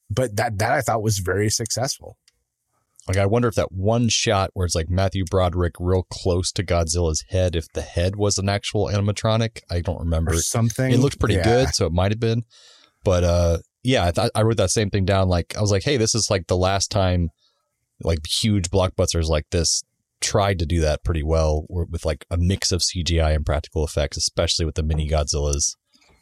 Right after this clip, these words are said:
Speaker 2: They, like, there, a lot of those were real puppets. It
Speaker 1: A
Speaker 2: was,
Speaker 1: lot of them.
Speaker 2: yeah,
Speaker 1: Yeah.
Speaker 2: it was pretty cool.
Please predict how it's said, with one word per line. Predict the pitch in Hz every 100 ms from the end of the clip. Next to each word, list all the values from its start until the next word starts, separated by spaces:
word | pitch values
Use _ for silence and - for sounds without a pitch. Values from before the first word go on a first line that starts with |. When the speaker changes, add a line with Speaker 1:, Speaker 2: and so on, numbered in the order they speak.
| _
Speaker 2:
They, | - 80
like, | 78 78 - -
there, | 87 90
a | 85
lot | 98 98
of |
those | 80 80
were | 82
real | 76 85 85 80 - _ _
puppets. | 104 - - - - _ _ 107 -
It |
Speaker 1:
A | 98
Speaker 2:
was, | 95
Speaker 1:
lot | 120
of | 127
them. | 82 -
Speaker 2:
yeah, | 95 90
Speaker 1:
Yeah. | 135
Speaker 2:
it | 123 - 87
was | 85
pretty | 90 76
cool. | 92 78